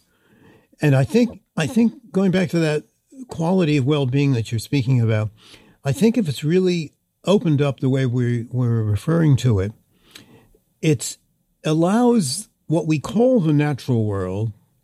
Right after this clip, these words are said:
to merge with the human world. And that merging allows, I think, the child to feel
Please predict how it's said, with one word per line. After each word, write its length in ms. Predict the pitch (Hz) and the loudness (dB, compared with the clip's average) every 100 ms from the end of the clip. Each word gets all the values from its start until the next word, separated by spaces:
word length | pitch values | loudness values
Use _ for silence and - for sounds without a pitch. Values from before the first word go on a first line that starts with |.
| _ _ _ _ _ - | _ _ _ _ _ -10
to 140 | 156 | -2
merge 500 | 160 180 208 196 143 | 0 2 2 2 -2
with 300 | 151 156 - | -4 -4 -2
the 100 | 165 | -6
human 440 | - 175 143 113 98 | -2 2 2 2 0
world. 440 | 92 92 101 110 _ _ _ _ _ _ _ _ | -4 -6 -8 -10 _ _ _ _ _ _ _ _
And 160 | 139 120 | -2 0
that 260 | 185 226 - | 2 0 2
merging 800 | 170 208 175 110 101 98 113 113 _ _ _ _ _ _ | 2 2 2 -2 -4 -4 -6 -8 _ _ _ _ _ _
allows, 560 | 139 143 160 175 165 - - | 0 0 2 0 0 -2 -4
I 120 | 143 | -2
think, 320 | 165 175 - | 0 -2 -4
the 100 | 127 | -10
child 480 | - 156 151 156 127 | -4 0 2 0 0
to 120 | 123 | -4
feel 480 | - 139 131 123 | -2 0 0 0